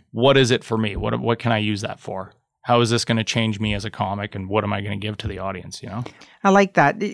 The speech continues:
Speaker 2: Uh, you mentioned some comics earlier who I definitely wanna go see if they're crowd comics. I have to.
Speaker 1: Yeah.
Speaker 2: I love it. Uh, y-, who's in your comic tribe? And I know you have a, a lengthy list because of your network, but
Speaker 1: Yeah.
Speaker 2: who's in your tribe?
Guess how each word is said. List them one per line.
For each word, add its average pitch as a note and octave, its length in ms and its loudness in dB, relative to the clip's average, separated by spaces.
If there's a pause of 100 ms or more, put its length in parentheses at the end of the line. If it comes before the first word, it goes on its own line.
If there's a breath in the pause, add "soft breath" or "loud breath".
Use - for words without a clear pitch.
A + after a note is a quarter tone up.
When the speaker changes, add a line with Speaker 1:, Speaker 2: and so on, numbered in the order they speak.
(180)
Speaker 2:
Uh, G#3+ 100 6
you A3 140 6
mentioned C#4 280 4
some G#3+ 160 2
comics G3 500 4
earlier F3 460 6
who E3+ 180 6
I D3 80 6
definitely F3 300 4
wanna D#3 140 6
go C#3 80 2
see D3+ 180 0
if - 80 -2
they're C3 100 0
crowd C#3 460 0
comics. A#2+ 420 -2
I C3 100 0
have B2 320 -2
to. A2+ 160 -6
Speaker 1:
Yeah. A#2+ 200 4
Speaker 2:
I B2 40 4
love D3 260 6
it. - 200 0 (440 loud breath)
Uh, E3+ 400 8
y-, F#3+ 180 4
who's E4 240 8
in F#4 80 6
your D#4 100 4
comic F#3+ 360 4
tribe? C#3 300 4
And C#3 80 2
I D3 60 2
know E3+ 100 2
you D#3+ 120 4
have D#3 140 0
a, - 500 -6
a D3 40 -2
lengthy F3+ 360 4
list D3+ 260 2
because C#3+ 280 -2
of C3 100 -4
your A#2+ 260 2
network, D3 460 0
but - 220 4
Speaker 1:
Yeah. A#3 180 6
Speaker 2:
who's G#3 120 4
in G3 120 6
your F3 80 4
tribe? C#3+ 580 4